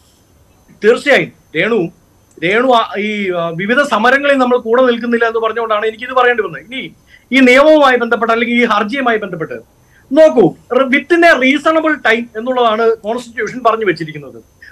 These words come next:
ഒരു നിയമസഭ ഒരു ബില്ല് പാസ്സാക്കിയാൽ അതിന്റെ ഒരു ക്രോണോളജി എന്ന് പറയുന്നത് ആദ്യം അത് ഗവർണർക്ക് പോകും. ഗവർണർ അതിൽ തൃപ്തനല്ലെങ്കിൽ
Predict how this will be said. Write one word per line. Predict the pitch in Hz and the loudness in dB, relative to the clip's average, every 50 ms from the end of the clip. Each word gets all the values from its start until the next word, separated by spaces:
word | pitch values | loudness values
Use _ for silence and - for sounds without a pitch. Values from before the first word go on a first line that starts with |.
| _ _ - | _ _ 2
ഒരു | 285 311 339 339 330 302 294 277 233 - | 4 6 6 6 4 2 0 -2 -6 -6
നിയമസഭ | 240 240 269 294 311 330 320 311 285 294 | -2 -2 0 2 2 0 0 0 -2 -2
ഒരു | 269 262 247 | -2 -4 -4
ബില്ല് | 202 226 226 254 277 262 | -6 -8 -6 -6 -6 -4
പാസ്സാക്കിയാൽ | 208 196 190 185 - 190 185 160 214 214 220 240 240 180 | -4 -6 -6 -4 -2 -4 -2 0 0 0 0 0 -2 -2
അതിന്റെ | 196 214 247 262 262 262 | -2 -2 -2 0 2 2
ഒരു | 254 254 233 233 233 233 - | 2 2 2 0 -4 -6 -6
ക്രോണോളജി | 226 233 240 277 302 320 330 330 320 302 | -4 -4 0 2 4 4 4 2 2 -2
എന്ന് | 302 233 226 226 220 | -4 -6 -8 -12 -12
പറയുന്നത് | 190 185 175 180 175 175 170 156 190 220 247 - - _ _ _ - 208 | -8 -6 -6 -6 -6 -8 -6 -2 0 0 0 0 -2 _ _ _ -2 0
ആദ്യം | 220 262 285 302 294 277 262 | 2 2 2 0 0 -2 -2
അത് | 240 | -2
ഗവർണർക്ക് | 185 214 202 220 240 254 277 277 269 294 | -2 -2 0 0 -2 -2 -2 -4 -4 -4
പോകും. | 269 269 262 269 269 302 196 - _ 175 | -6 -4 -4 -4 -4 -6 -10 -10 _ -4
ഗവർണർ | 185 202 220 262 302 302 311 302 277 | -2 0 2 2 2 2 2 2 2
അതിൽ | 262 247 254 254 240 | 2 0 0 -4 -6
തൃപ്തനല്ലെങ്കിൽ | - - 226 240 233 - - 294 277 247 233 240 240 233 220 202 160 | -8 -6 -8 -8 -6 -4 -2 0 2 2 2 2 2 0 0 -2 -4